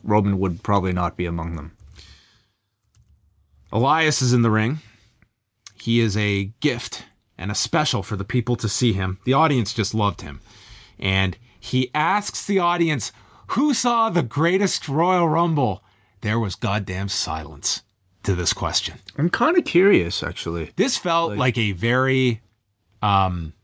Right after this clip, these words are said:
Speaker 1: Niche show?
Speaker 2: This audience, it just seemed like the vast majority knew of all the problems attached with Friday's show.
Speaker 1: Oh.
Speaker 2: Um, in the instances where it was brought up.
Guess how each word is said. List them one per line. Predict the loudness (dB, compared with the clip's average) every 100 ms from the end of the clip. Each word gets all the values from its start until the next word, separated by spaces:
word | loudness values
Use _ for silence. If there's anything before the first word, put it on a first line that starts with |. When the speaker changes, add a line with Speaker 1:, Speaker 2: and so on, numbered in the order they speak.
| _ _
Speaker 1:
Niche | -8 -4 -2
show? | -2 -4 -6 -8 _ _ _ _ _ _ _ _ -14 -8
Speaker 2:
This | 0 0 0 0
audience, | 0 2 2 0 0 -4 -8 -4
it | -4 0
just | 0 2
seemed | 2 2
like | 0 0
the | -4
vast | -2 0 2 0 0
majority | -2 2 2 2 0 -4 -6 0
knew | 2 2
of | -2 -4
all | -2 2 2 2 -2 -6
the |
problems | -6 -2 -2 -4 -8 -8 -10
attached | -8 -2 -2 -2
with | -10
Friday's | -2 0 0 -2 -2
show. | -4 -6 -14 _
Speaker 1:
Oh. | -18 -16 -2
Speaker 2:
Um, | 0 2 -2 -2
in | 0
the | 2 2
instances | 0 0 0 0 2 0
where | 2 2 0 -2
it | -4 -2
was | -2 0
brought | 2 2 0
up. | -6